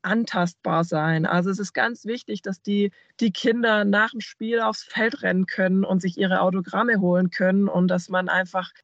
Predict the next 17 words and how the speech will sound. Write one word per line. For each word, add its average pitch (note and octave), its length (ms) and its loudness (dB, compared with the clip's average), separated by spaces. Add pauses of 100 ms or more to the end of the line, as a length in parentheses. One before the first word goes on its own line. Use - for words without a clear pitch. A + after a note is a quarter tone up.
da G3 400 2
wirklich, G3 600 -6
ähm, F#3+ 500 2 (260)
ja, G3+ 180 2 (200)
was F#3 280 -6
anderes G3 480 0
ist, E3+ 220 -4
dass F3 160 -2
man F3+ 180 2
wirklich F#3+ 360 -2
antastbar F3 1040 0
ist. - 320 -2 (340)
Ich F3+ 140 2
meine, F#3+ 260 6
es F3+ 100 -2
hat F#3+ 140 -2
sich F#3+ 220 -4